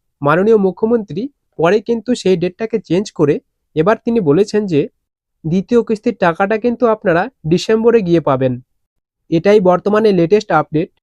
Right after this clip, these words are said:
পরবর্তীতে কোনো লেটেস্ট আপডেট আসলে অবশ্যই আপনারা এই চ্যানেলের মাধ্যমে অবশ্যই আপডেট পেয়ে যাবেন। এবারে বলবো যে পার্মানেন্ট ওয়েটিং লিস্ট থেকে যে এক লক্ষ উপভোক্তাকে টাকা দেওয়া হচ্ছে, যদি আপনার নাম পার্মানেন্ট ওয়েটিং লিস্টে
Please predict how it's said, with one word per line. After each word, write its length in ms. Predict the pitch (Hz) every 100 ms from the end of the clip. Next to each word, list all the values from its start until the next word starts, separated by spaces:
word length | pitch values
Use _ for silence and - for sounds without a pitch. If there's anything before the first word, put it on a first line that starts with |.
| _ _ 165
পরবর্তীতে 600 | 175 202 214 208 214 214
কোনো 200 | 220 220
লেটেস্ট 360 | 190 185 214 -
আপডেট 300 | 151 170 196
আসলে 340 | 160 - 175 165 - _ -
অবশ্যই 460 | 151 214 - 233
আপনারা 240 | 220 175 185 185
এই 80 | 196 190
চ্যানেলের 360 | 165 160 196 214
মাধ্যমে 340 | 208 196 180 254 - _ _
অবশ্যই 480 | 160 190 208 226 220 175
আপডেট 260 | 170 202 208
পেয়ে 220 | 156 160
যাবেন। 240 | 147 123 117 - _ _ _ -
এবারে 300 | 165 196 226
বলবো 320 | 170 151 143 208 285 _ -
যে 140 | 165 208
পার্মানেন্ট 420 | 165 170 196 220 214
ওয়েটিং 320 | 170 175 214 196
লিস্ট 200 | 175 - -
থেকে 220 | 214 180 262 _
যে 140 | 135 185
এক 160 | 170 165
লক্ষ 260 | 202 220 -
উপভোক্তাকে 560 | 220 202 202 202 226 220
টাকা 260 | 208 160 180
দেওয়া 200 | 214 208
হচ্ছে, 260 | 135 - - 277 _ _ _ _
যদি 240 | 151 175 226
আপনার 360 | 196 - 220 226 196
নাম 120 | 151 160
পার্মানেন্ট 420 | 170 190 208 208
ওয়েটিং 300 | 170 170 196 208
লিস্টে 300 | 214 - 160